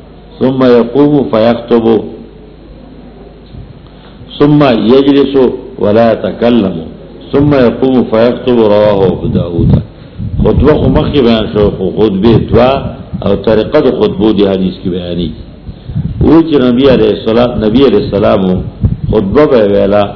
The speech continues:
واعظ به کو، خطبه ته یعنی دوه خطبې، طریقه یې داسې وه۔ کان یجلس اذا صعد المنبر،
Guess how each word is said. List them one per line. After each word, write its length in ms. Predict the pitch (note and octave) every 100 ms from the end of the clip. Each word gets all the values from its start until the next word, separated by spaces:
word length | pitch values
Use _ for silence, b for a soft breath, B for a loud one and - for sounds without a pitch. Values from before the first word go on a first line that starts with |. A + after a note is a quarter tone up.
| - - -
واعظ 460 | - A#2+ C#3+ C3+
به 240 | G2 G2 F#2+
کو، 480 | G2+ G2 G2 F#2+ -
خطبه 360 | C#3 D#3 G#2 G2+
ته 200 | G2 G2+
یعنی 180 | G#2 B2
دوه 220 | F#2+ A#2
خطبې، 460 | - F2 E2 F2 E2+ - - - - - -
طریقه 400 | G#2 G#2+ G#2 B2+
یې 60 | A2
داسې 320 | G2 F#2+ -
وه۔ 120 | - - - - - -
کان 220 | - C3 B2+
یجلس 580 | B2+ D3 D#3 D#3+ C#3
اذا 460 | D#3 - - G#2 A2+ G#2+ G#2+
صعد 280 | G2 F#2+
المنبر، 480 | F#2+ E2 F2+ D#2 D#2+